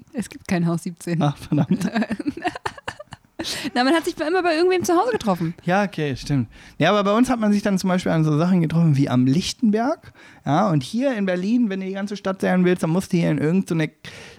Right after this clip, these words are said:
Speaker 2: in irgend so eine Independent <laughs> Rooftop-Bar gehen mit irgendwelchen Holzpaletten
Speaker 1: Mhm.
Speaker 2: als Sitzmöglichkeit, weil
Speaker 1: Ja.
Speaker 2: wir möglichst, äh, äh, cool sein wollen. Aber in, äh, da, wo ich, äh, herkomme, da ist man zum, an Lichtenberg gefahren, ans Kreuz.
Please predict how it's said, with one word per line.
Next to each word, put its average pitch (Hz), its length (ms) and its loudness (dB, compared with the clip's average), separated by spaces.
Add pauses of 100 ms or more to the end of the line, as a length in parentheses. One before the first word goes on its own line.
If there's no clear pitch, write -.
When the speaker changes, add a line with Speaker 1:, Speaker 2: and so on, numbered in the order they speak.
(120)
Speaker 2:
in 131 140 -2
irgend 160 280 2
so 175 60 0
eine 156 320 2
Independent 165 1120 2
<laughs> 151 80 -6
Rooftop-Bar 165 640 2
gehen 165 380 2
mit 156 140 0
irgendwelchen 156 640 2
Holzpaletten 151 800 2
Speaker 1:
Mhm. - 80 0
Speaker 2:
als 170 340 4
Sitzmöglichkeit, 147 960 0 (400)
weil 147 200 0
Speaker 1:
Ja. 135 60 0
Speaker 2:
wir 139 100 4
möglichst, 165 520 2
äh, 147 640 0
äh, 139 140 -4
cool 220 140 0
sein 147 220 0
wollen. 156 200 0 (480)
Aber 143 260 0
in, 147 280 2
äh, 135 300 2
da, 143 220 0
wo 147 60 -2
ich, - 340 -6
äh, 190 200 0
herkomme, 190 380 0
da 180 80 -2
ist 170 220 -8
man 180 260 -8
zum, 185 560 -8 (320)
an 170 160 -4
Lichtenberg 226 580 -4
gefahren, 131 480 -10
ans 208 220 0
Kreuz. 294 680 0